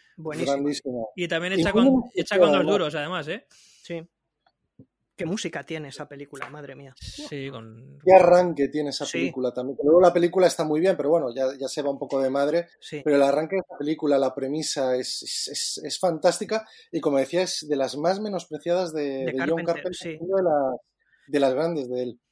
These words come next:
Speaker 1: Es un absoluto dominio de, de la narración, el cómo te va presentando seis o siete personajes con un ritmo absolutamente alucinante.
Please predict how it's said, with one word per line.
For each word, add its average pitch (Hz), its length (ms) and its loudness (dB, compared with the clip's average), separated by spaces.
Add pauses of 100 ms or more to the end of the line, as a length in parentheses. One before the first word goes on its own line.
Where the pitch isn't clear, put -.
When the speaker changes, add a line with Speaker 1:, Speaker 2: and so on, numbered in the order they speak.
Speaker 1:
Es - 180 -8
un 175 120 -2
absoluto 180 480 -4
dominio 175 480 -6
de, 156 420 -10
de 151 140 -8
la 147 100 -6
narración, 151 560 -8
el 147 160 -10
cómo 165 260 -6
te 165 120 -6
va 170 160 -2
presentando 160 720 -6
seis 165 320 -6
o 160 40 -8
siete 156 300 -8
personajes 156 880 -10
con 147 160 -10
un 147 140 -10
ritmo 160 600 -6
absolutamente 151 640 -10
alucinante. 165 680 -8